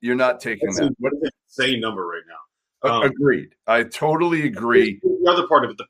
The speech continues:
Speaker 2: problem, the problem with going strictly based off of Vegas futures is that for a while, everybody started fire-, like, pouring money on Gonzaga. So
Speaker 1: Sure.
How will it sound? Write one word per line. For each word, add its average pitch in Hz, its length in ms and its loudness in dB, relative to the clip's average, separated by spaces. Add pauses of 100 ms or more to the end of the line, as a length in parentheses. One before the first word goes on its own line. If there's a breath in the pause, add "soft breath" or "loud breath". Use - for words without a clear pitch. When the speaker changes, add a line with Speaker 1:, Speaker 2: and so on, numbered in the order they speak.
Speaker 2:
problem, 165 600 2 (520)
the 160 120 -10
problem 147 460 0
with 131 220 0 (360)
going 123 260 0
strictly 131 560 -4
based 117 340 -2
off 113 280 -4
of 104 300 -4 (640)
Vegas 113 300 0
futures 151 640 -8 (300)
is 110 180 -8
that 113 300 2 (240)
for 123 140 -4
a 107 100 -2
while, 117 520 0 (280)
everybody 135 500 0
started 123 300 -2
fire-, 117 400 0
like, 110 100 -2 (240)
pouring 147 320 2
money 104 380 -4
on 98 280 -6
Gonzaga. 101 520 -2
So 107 260 -2
Speaker 1:
Sure. 180 260 0